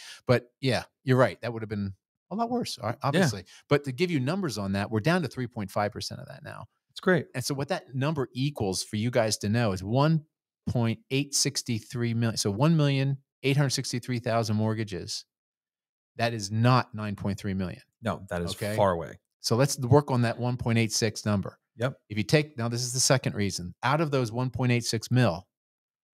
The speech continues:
Speaker 1: they, eighty-seven percent of them have enough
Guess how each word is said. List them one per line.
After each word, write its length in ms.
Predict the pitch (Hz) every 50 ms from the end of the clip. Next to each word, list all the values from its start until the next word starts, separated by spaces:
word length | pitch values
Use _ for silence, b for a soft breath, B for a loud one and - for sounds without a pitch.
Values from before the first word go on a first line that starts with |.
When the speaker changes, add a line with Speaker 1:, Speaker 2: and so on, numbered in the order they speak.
| _ _ _ _ _ _ _ _ _
Speaker 1:
they, 180 | - 110 110 - - _ _ _ _ _ _ _ _ _ _ _
eighty-seven 540 | 127 135 156 143 - - 139 131 139 143 123
percent 360 | - 110 - - 139 139 143
of 100 | 120 98
them 140 | 95 92 85
have 260 | - - 131 127 131 -
enough 320 | 135 117 117 123 127 123